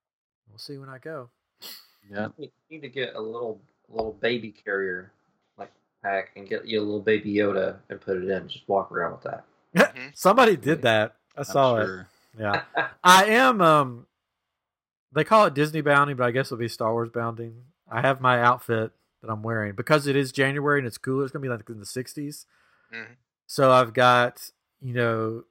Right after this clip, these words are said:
Speaker 1: hopefully my vest gets here in time. It's like a puffer green vest, looks, and it's gonna, and I'm gonna have the Henley like they would wear underneath, and then, like, um, I, they're joggers pants.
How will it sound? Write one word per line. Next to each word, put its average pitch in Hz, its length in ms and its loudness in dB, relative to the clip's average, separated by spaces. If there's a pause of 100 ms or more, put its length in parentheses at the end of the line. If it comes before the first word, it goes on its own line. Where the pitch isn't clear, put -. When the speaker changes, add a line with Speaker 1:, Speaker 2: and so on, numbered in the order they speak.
(360)
Speaker 1:
hopefully 165 380 2
my 123 160 4
vest 127 300 2
gets - 200 -10
here 113 100 -6
in 95 80 -14
time. 101 220 -8
It's 101 100 -18
like 123 140 -4
a 110 60 -8
puffer 120 440 -6
green 113 360 -8
vest, 110 400 -4
looks, - 260 -20 (1300)
and 110 120 -20
it's 107 140 -14
gonna, 113 220 -4
and 110 120 -8
I'm 107 100 -4
gonna 113 140 -6
have 110 120 -2
the 104 80 -6
Henley 117 540 -4 (320)
like 113 160 -12
they 113 160 0
would 107 140 -6
wear 110 420 -2 (640)
underneath, 110 580 -6 (180)
and 117 140 -18
then, 107 240 -6
like, 104 300 -4
um, 98 400 -8 (1120)
I, 113 240 -4 (240)
they're 113 120 -10
joggers 151 800 2 (520)
pants. 170 560 -12